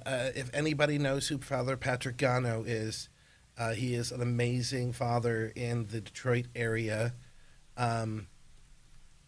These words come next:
they call him Father Joy or Father Child. You know,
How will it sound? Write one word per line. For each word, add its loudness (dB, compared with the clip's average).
they 2
call 2
him 0
Father 4
Joy 4
or 0
Father 0
Child. 2
You 0
know, -2